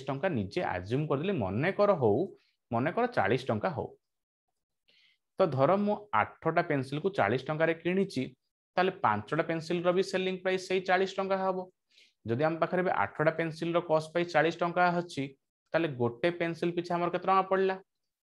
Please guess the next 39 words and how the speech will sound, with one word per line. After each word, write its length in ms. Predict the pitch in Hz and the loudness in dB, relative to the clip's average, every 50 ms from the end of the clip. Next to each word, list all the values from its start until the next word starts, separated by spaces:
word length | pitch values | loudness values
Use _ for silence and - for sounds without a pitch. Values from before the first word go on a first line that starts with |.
| _ _ _ _ _ _ _ _ _ _ _ _ _ _ _ _ - | _ _ _ _ _ _ _ _ _ _ _ _ _ _ _ _ 0
ପାଞ୍ଚ 160 | 175 175 175 190 | 0 0 0 -4
ଟଙ୍କା 220 | 185 196 190 190 | -4 -2 -2 -2
ପଡ଼ିଲା। 300 | 185 185 180 175 170 165 | -2 -2 -4 -4 -4 -6
ତାହେଲେ 1120 | 165 - _ _ _ _ _ _ _ _ _ _ _ _ _ _ _ _ _ _ - 131 | -8 -12 _ _ _ _ _ _ _ _ _ _ _ _ _ _ _ _ _ _ 0 0
ଆମେ 120 | 135 143 139 | 0 0 -2
କିଣିଛେ 520 | 143 - 131 131 135 151 160 156 220 208 | -4 -2 0 0 2 2 0 0 -2 0
ଗୋଟେ 280 | 175 135 120 - - 135 | 0 0 0 0 -2 -2
ପେନସିଲକୁ 440 | 135 131 123 120 127 123 123 180 175 | -2 -2 -4 -4 -4 -6 -4 -4 -2
ପାଞ୍ଚ 220 | - 180 180 175 185 | -2 -2 -2 -2 -2
ଟଙ୍କାରେ। 300 | 196 196 185 185 175 175 175 - _ _ _ _ _ _ - | -2 0 0 0 -2 -2 -6 -12 _ _ _ _ _ _ -2
ଏବେ 120 | - 165 | 0 0
ଦେଖିବା 280 | 160 180 175 - 196 170 139 | 2 2 2 2 2 2 2
ବେ-, 300 | 120 117 120 117 117 107 | 2 2 4 4 2 0
ସେଲିଂ 420 | - - 127 123 127 151 175 196 | 0 0 2 2 4 2 2 0
ପ୍ରାଇସ୍ 340 | 190 - 185 185 180 - 190 | 0 0 0 0 0 0 0
ବି 160 | 175 175 190 | 2 2 4
ଦେଖିବାକୁ 380 | 175 180 175 175 190 185 180 180 | 2 2 2 2 2 2 2 2
ପଡ଼ିବ 160 | 180 180 180 | 2 2 2
ଯେ 60 | 180 170 | 2 2
ଗୋଟେ 340 | 139 127 135 131 135 160 170 | 2 2 2 2 0 -2 -2
ପେନସିଲକୁ 480 | 175 175 170 165 165 170 175 170 175 180 | -2 -4 -4 -4 -4 -6 -6 -2 0 0
ଆମେ 140 | 170 170 175 | 0 0 -2
କେତେ 160 | 170 170 165 | -4 -6 -4
ଟଙ୍କାରେ 220 | - 175 175 170 170 | -2 0 0 0 0
ବିକିଛୁ। 400 | 165 175 175 - 170 170 - 170 175 - _ _ _ _ _ _ _ _ | -2 -2 -4 -4 -4 -4 -4 -6 -6 -10 _ _ _ _ _ _ _ _
ନା, 80 | 156 147 | -2 -2
ପାଞ୍ଚଟାକୁ 580 | 143 - - 117 110 107 - - 147 156 156 165 | 0 2 2 2 2 2 0 2 2 2 4 4
ଯଦି 100 | 170 170 | 2 0
ଚାଳିଶ 300 | 170 170 156 143 147 151 | 2 2 2 2 2 0
ଟଙ୍କାରେ 260 | 156 165 165 170 170 165 | 0 0 0 0 2 2
ବିକିଲେ, 320 | 170 175 180 185 175 170 | 0 0 0 -2 -2 -2
ତାହେଲେ 220 | 175 160 165 151 | 0 -2 -2 0
ଗୋଟେକୁ 300 | 127 127 123 127 151 156 | 0 -2 -2 -2 -2 -2
କେତେ 140 | 175 175 180 | -2 0 2
ଟଙ୍କା 160 | 220 - - 240 | 2 0 2 2
ପଡ଼ିଲା? 280 | 233 196 139 107 95 95 98 - _ _ _ _ - | 2 2 2 0 -2 -4 -8 -12 _ _ _ _ -4
ଆଠ 140 | 127 127 | -4 -2
ଟଙ୍କା 220 | - 170 185 190 190 | 0 0 2 0 2
ପଡ଼ିଲା। 300 | 185 190 185 185 175 | 0 0 0 0 -2